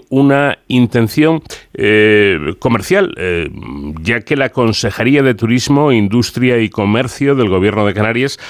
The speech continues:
a través de Turismo de, de Islas Canarias, va a participar en la campaña colaborando en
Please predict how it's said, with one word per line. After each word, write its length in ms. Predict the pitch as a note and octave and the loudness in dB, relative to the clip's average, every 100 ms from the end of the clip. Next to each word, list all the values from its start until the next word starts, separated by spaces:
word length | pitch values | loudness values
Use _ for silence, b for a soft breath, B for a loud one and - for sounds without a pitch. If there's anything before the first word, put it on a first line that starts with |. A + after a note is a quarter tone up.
| B - | B -8
a 160 | - F#2 | -6 -2
través 400 | G2+ G#2 A2+ F#2+ | -2 0 0 0
de 240 | A2 G#2 | 2 0
Turismo 640 | F2+ G#2 B2 B2 C3 A#2 A2 | -2 0 0 0 0 0 0
de, 400 | G2+ G2+ F#2+ D#2+ | -2 0 0 0
de 180 | E2 F#2 | -2 -2
Islas 340 | G2+ A#2 G2 | -2 -2 -2
Canarias, 480 | - G#2 G#2+ A#2+ - B B - | -2 -2 0 -2 -4 B B -6
va 260 | F2+ G#2+ | -2 0
a 80 | A2 | 0
participar 520 | A#2 A2 A2+ A#2+ C3 | -4 -6 -10 -4 -2
en 80 | B2+ | -2
la 120 | A#2 | 0
campaña 440 | A#2+ G#2+ A#2+ A#2+ C#3+ B B - | 0 0 -2 -2 -4 B B -4
colaborando 960 | C3+ A2 A2 A#2 C#3 D3 C#3+ E3+ - - | 0 2 0 0 0 0 0 -2 -4 -4
en 260 | G2+ G#2 | -4 -4